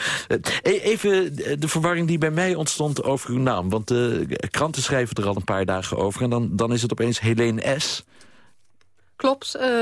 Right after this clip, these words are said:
Speaker 2: Helene de Ma-, de Waal is mijn, eh, auteursnaam. Ik heb, eh, het boek Halve Lucht geschreven. En, eh, nou ja, sinds de lancering, eh, van mijn boek, eh, Kies ik ervoor om de media, eh,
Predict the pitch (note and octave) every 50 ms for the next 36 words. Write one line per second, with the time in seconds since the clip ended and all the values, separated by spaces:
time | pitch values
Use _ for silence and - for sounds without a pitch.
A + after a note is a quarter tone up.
0 | A3+ A3 G#3+ G3 A3+ A3 A3+ A3+ G#3+ G#3+ G#3+ G#3+ G#3 - G3 F3 F#3+ G3 G#3 G#3+
1 | G3+ F#3+ F3 F3+ - - F#3 F3+ F3 F3 E3+ E3+ E3+ E3 - - E3+ D#3+ - G#3
2 | G#3+ A3+ - - B3 B3+ C#4+ C#4+ B3 G#3 - - F3+ - _ - F3+ F3 E3+ E3
3 | E3 F3 G3 F#3 - - F#3 E3+ D#3+ - - F3+ F#3+ - - - A3 - - G#3+
4 | G#3+ G#3 G#3 G#3 - - G#3+ G#3 - - - - - - - - _ - F#3 F3+
5 | F3+ F3 E3+ E3+ E3 - - E3+ E3 D#3+ D#3+ D#3+ D#3 D#3 D#3 D#3+ E3 F3+ G3+ F#3
6 | C#3 C#3+ - G3 F#3 E3+ - - F3 E3+ - - G3+ F#3 F3 E3+ E3 E3+ E3 D#3+
7 | D#3+ D#3 D3+ - F#3 E3+ E3 D#3+ D#3+ D#3 D#3+ F3 D#3+ - - E3+ D#3 D3+ D#3 -
8 | - - - - - D#3+ - - D#3+ D#3 E3 D#3 D#3+ E3 D#3+ D#3 D3+ D#3 D3+ D3
9 | C#3+ C#3+ C#3 C#3+ C3+ - D3